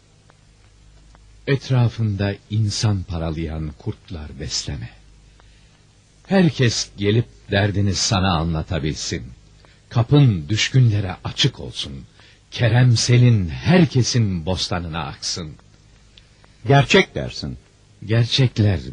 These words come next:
Speaker 1: biraz acıdır. Unutma ki Rahman olan Allah seni Hazreti Ebubekir'in makamına geçirdi. Senden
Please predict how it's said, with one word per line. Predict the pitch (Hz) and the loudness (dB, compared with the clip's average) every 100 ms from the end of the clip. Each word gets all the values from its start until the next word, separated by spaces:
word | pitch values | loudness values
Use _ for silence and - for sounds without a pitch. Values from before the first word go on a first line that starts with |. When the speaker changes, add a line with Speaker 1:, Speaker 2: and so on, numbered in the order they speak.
| 62 | -6
Speaker 1:
biraz | 80 90 67 69 - | -4 -4 -4 -8 -8
acıdır. | - 78 - 67 - - _ _ _ _ _ - | -8 -8 -8 -12 -16 -20 _ _ _ _ _ 2
Unutma | 135 127 - 98 | 4 4 0 -4
ki | - 101 87 80 69 _ - 95 | -4 -4 -4 -4 -6 _ -6 0
Rahman | 123 98 127 127 | 2 4 4 4
olan | 113 104 104 | 4 2 0
Allah | 101 101 98 104 80 | 0 0 0 -2 -4
seni | - 120 117 117 107 - - _ | -2 2 4 4 2 -4 -20 _
Hazreti | 117 117 139 131 120 | -2 2 2 4 4
Ebubekir'in | 113 117 110 117 131 147 135 | 4 4 4 4 4 6 4
makamına | 95 87 95 80 78 76 | 2 -2 -4 -6 -4 -4
geçirdi. | 71 71 85 65 64 62 - - - - - | -6 -6 -6 -6 -8 -12 -14 -20 -20 -20 -10
Senden | - - 135 143 143 160 131 | -4 2 4 6 6 6 4